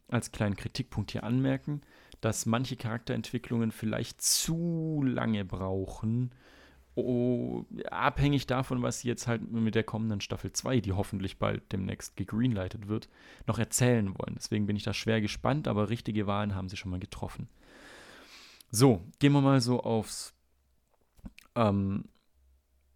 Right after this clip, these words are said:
ja, aufs, äh,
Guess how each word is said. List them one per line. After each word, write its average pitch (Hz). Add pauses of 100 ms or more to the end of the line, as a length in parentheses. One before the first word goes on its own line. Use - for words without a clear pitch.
(240)
ja, 107
aufs, - (160)
äh, 53